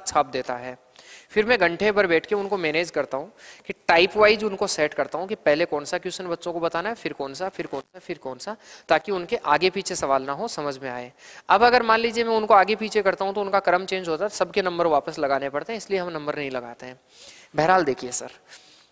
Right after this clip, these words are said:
इधर प्रिंसिपल और अमाउंट, अंकित देखो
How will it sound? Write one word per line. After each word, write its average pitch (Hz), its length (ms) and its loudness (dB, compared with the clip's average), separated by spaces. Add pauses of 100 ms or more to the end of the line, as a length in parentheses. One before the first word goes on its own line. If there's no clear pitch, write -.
(280)
इधर 170 280 2 (320)
प्रिंसिपल 147 500 -4
और 202 120 -4
अमाउंट, 120 460 -12 (840)
अंकित 135 260 -16 (280)
देखो 123 280 -10